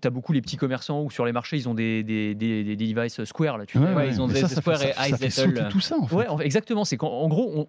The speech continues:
Speaker 1: on supprime toute l'intermédiation.
Speaker 2: Mais oui.
Speaker 1: Ce que je trouve absolument extraordinaire. Parce
Speaker 2: Ah
Speaker 1: que
Speaker 2: ouais.
Speaker 1: pour le coup, là, en termes de finances personnelles, c'est bim.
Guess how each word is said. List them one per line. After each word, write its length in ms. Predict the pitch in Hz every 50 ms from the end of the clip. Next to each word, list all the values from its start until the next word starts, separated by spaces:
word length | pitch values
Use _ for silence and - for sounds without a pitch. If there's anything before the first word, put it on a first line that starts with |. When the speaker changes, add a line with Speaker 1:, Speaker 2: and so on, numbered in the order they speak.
| - 160
Speaker 1:
on 40 | 127
supprime 420 | - - - 220 - - 277 233 196
toute 180 | - 254 208
l'intermédiation. 600 | - 202 - 196 180 170 175 160 160 156 113 120 113
Speaker 2:
Mais 60 | 117
oui. 120 | 143 170 156 - -
Speaker 1:
Ce 80 | -
que 80 | - 143
je 60 | -
trouve 220 | - 202 190 156 - - -
absolument 420 | 160 147 - - 170 160 170 165
extraordinaire. 480 | 143 - - 139 135 135 160 180 165 127
Parce 140 | - 101
Speaker 2:
Ah 40 | 104
Speaker 1:
que 40 | 104
Speaker 2:
ouais. 40 | 98 95
Speaker 1:
pour 80 | 147
le 60 | 139
coup, 120 | 139 - 208
là, 100 | 175 143
en 60 | 131
termes 180 | - 147 135 131
de 100 | 127 120
finances 280 | - - 147 143 -
personnelles, 420 | - 139 - - 143 135 165 202 185
c'est 260 | - - 160 151 151
bim. 320 | 135 127 120 165 202 202